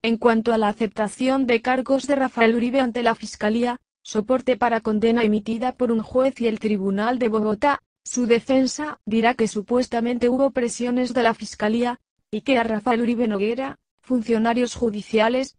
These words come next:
lo habrían amenazado con empeorar la situación jurídica de sus dos hermanos,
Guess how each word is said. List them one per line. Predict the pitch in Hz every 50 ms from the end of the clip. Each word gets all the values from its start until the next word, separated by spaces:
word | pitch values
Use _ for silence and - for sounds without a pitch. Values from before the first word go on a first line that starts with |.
| _
lo | 269 254 254
habrían | 233 208 247 247 247 254 254
amenazado | 247 247 247 233 226 220 - - 233 247 247 277 277
con | 269 254 247 233
empeorar | 226 233 220 262 247 233 220 220 233 247
la | 269 254
situación | 247 233 247 233 - 214 214 208 - - 233 226 214
jurídica | - - 196 190 226 247 240 - 277 - - 262 240
de | 247 226
sus | - 220 214 214
dos | 233 226 - -
hermanos, | 233 226 233 240 247 262 277 294 294 - - -